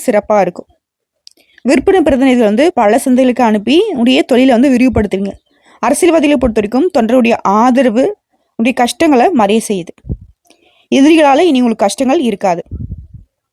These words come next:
இருந்தாலும் எதிரிகள் மீதும் எதிர்க்கட்சியின் மீதும் ஒரு கண்ணை வச்சுக்கோங்க. புத்திசாலியோ அறிவாளியோ, ஆனா எச்சரிக்கைவாதியா ரிஷபராசி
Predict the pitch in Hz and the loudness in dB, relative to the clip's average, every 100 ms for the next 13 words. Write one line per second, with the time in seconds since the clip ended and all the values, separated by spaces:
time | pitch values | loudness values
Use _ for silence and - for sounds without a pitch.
0 | _ _ _ - 294 415 415 339 381 269 | _ _ _ 0 2 4 2 2 2 0
1 | 285 294 262 240 370 247 285 277 233 277 | 0 0 0 0 -2 -2 0 -2 0 0
2 | 226 220 339 233 208 214 185 - 175 170 | 0 2 0 0 0 0 -2 -6 -8 -10
3 | - _ _ _ _ - 226 277 339 359 | -12 _ _ _ _ -2 2 2 2 2
4 | 359 302 302 277 233 233 226 214 185 - | 2 2 2 2 0 2 0 0 -6 -6
5 | 196 247 247 202 311 254 285 254 208 233 | -4 -2 -2 -2 -4 -2 0 0 0 0
6 | 285 226 247 220 226 | 0 0 0 0 0